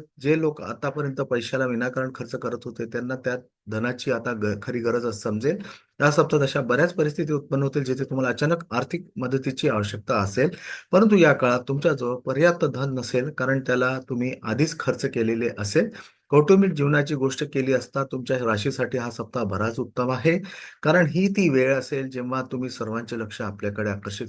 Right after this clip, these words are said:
कराल. सोबतच तुमच्याजवळ खाण्यासाठी बरेच उत्तम पक्वान्न असतील. या कारणाने तुमच्यासमोर ही समस्या उत्पन्न होऊ शकते की कुणाला,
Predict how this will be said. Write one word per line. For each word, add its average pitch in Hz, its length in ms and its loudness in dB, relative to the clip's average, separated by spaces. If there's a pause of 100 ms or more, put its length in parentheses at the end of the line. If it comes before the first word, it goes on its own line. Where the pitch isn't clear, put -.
कराल. 123 240 0 (440)
सोबतच 185 520 2
तुमच्याजवळ 151 500 0
खाण्यासाठी 139 540 -4
बरेच 120 420 -2 (140)
उत्तम 165 520 -4 (260)
पक्वान्न 135 760 -2 (200)
असतील. 117 340 -4 (400)
या 156 80 2
कारणाने 160 380 2
तुमच्यासमोर 143 520 -4
ही 147 120 -2
समस्या 135 400 -6
उत्पन्न 135 380 -6
होऊ 131 200 -6
शकते 127 340 -10
की 131 140 -8
कुणाला, 127 400 -4